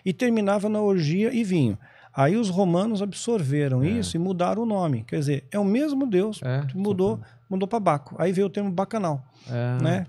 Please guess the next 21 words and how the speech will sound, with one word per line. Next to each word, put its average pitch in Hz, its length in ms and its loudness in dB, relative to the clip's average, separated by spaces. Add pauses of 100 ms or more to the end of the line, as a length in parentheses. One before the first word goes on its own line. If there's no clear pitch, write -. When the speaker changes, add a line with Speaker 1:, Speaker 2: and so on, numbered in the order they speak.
Speaker 1:
Tava - 160 -6
fazendo 170 240 -6
bacanal 170 500 -2
aqui, 165 300 -4
orgia 156 460 0
e - 20 -6
tal. 131 280 -6 (360)
E 143 60 0
é 147 40 2
por, 165 240 -2
e 147 120 2
era 143 220 4
isso 165 240 0
que 208 120 -8
Paulo 156 320 0
realmente 147 480 -2
batia 147 520 -4
de 151 100 -4
frente 156 460 -4
contra 131 280 -4
os, 120 60 -4